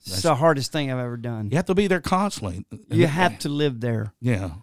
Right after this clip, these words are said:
Speaker 1: Or your money walks
Speaker 2: Were
Speaker 1: out
Speaker 2: you,
Speaker 1: the
Speaker 2: were you,
Speaker 1: door.
Speaker 2: did you have a restaurant too, or was it
Speaker 1: I had
Speaker 2: just
Speaker 1: a
Speaker 2: a bar?
Speaker 1: restaurant, and that was the hardest part.
Speaker 2: Right.
Speaker 1: The club thing, you know, it, it's, you can do that.
Speaker 2: Well, it, did you, was it a, a time where you had to be a private club unless you sold food?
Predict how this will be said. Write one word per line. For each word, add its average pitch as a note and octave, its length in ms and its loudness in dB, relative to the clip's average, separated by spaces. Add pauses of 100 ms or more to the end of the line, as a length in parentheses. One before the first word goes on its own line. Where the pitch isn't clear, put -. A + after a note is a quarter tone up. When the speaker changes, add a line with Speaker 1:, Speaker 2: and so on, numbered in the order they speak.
Speaker 1:
Or D3+ 140 8
your C#3+ 100 10
money D3 260 8
walks C3 300 -2
Speaker 2:
Were D3 80 6
Speaker 1:
out G3 60 8
Speaker 2:
you, A#3 80 6
Speaker 1:
the B2 120 -2
Speaker 2:
were G3 60 6
you, G#3+ 60 2
Speaker 1:
door. B2 200 -2
Speaker 2:
did C#3 160 0
you A#3 80 8
have G3+ 120 6
a E3 40 6
restaurant F3+ 480 2
too, F3+ 200 4
or F3 80 2
was C3 120 2
it C#3+ 60 2
Speaker 1:
I D3+ 60 6
had G#3+ 80 8
Speaker 2:
just F#3 80 4
Speaker 1:
a - 20 6
Speaker 2:
a - 40 6
bar? E3 60 8
Speaker 1:
restaurant, D3 440 2
and C3+ 80 0
that F#3+ 120 4
was E3 140 -2
the B2+ 80 -2
hardest B2+ 360 0
part. C3+ 380 -4
Speaker 2:
Right. A#2 280 4
Speaker 1:
The C#3+ 120 0
club C#4+ 400 -2
thing, C#3 440 0
you E3 100 -2
know, C3 560 4
it, C3+ 200 -2 (140)
it's, - 480 -8 (280)
you E3+ 160 -6
can C#3+ 140 4
do F#3+ 200 6
that. C#3+ 380 2 (180)
Speaker 2:
Well, E3+ 180 6
it, E3 280 2
did D#3 160 0
you, F#3 180 0 (460)
was D#3 220 6
it D#3+ 100 6
a, D3+ 180 6
a C#3+ 100 6
time F3+ 440 6
where C#3+ 240 8
you C3+ 160 8
had D3 160 8
to C#3 60 0
be C3+ 80 4
a A#2+ 60 2
private D3 360 4
club D3+ 260 6
unless C3 300 2
you C3+ 60 0
sold C#3 320 4
food? D3 440 2